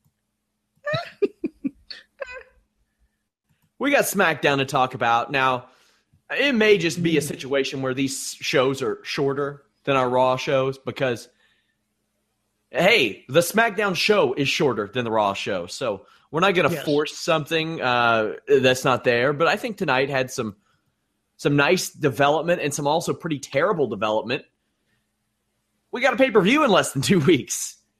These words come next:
Speaker 1: Uh, I don't
Speaker 2: Yeah.
Speaker 1: know why they did that. That's weird. Why not
Speaker 2: I,
Speaker 1: three?
Speaker 2: I, you know, I,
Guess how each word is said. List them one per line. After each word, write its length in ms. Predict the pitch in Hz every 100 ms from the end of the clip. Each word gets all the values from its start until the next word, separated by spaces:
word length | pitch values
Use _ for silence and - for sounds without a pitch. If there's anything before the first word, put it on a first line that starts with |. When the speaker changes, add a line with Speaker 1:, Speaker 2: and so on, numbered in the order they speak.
| -
Speaker 1:
Uh, 300 | 131 135 135
I 140 | - 165
don't 120 | 202
Speaker 2:
Yeah. 100 | 190
Speaker 1:
know 60 | 175
why 100 | 147
they 120 | 135
did 200 | 156 -
that. 300 | 110 113 - _ _ -
That's 240 | 127 -
weird. 420 | 147 127 165 185 175 _ _ _ _ _ _ _ _ _
Why 100 | 139
not 140 | 196 180
Speaker 2:
I, 160 | 185
Speaker 1:
three? 360 | 170 - 113 - _ _ _ _ _ _ _ _
Speaker 2:
I, 320 | 202 226 226 -
you 160 | 190 214
know, 480 | 214 202 196 190 -
I, 240 | 202 262